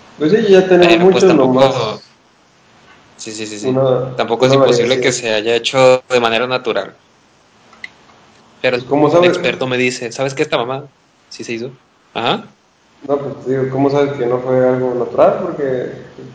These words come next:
Speaker 1: ah, ah, una explicación lógica que yo la, yo la, yo la creo, yo la sigo,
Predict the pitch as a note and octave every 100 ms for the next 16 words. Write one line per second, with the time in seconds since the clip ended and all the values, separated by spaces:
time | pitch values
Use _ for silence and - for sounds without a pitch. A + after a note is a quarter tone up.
0 | - - - - - A2+ A2 D#3 F3+ F3+
1 | D#3+ C3+ C#3+ D3+ B2 C3+ E3+ E3 B2 -
2 | - - - B2 B2+ A#2+ - C#3 E3+ E3
3 | D3+ D3+ - C#3 C#3+ C3+ C3 C3 D#3 B2+
4 | A#2+ C3 B2+ D#3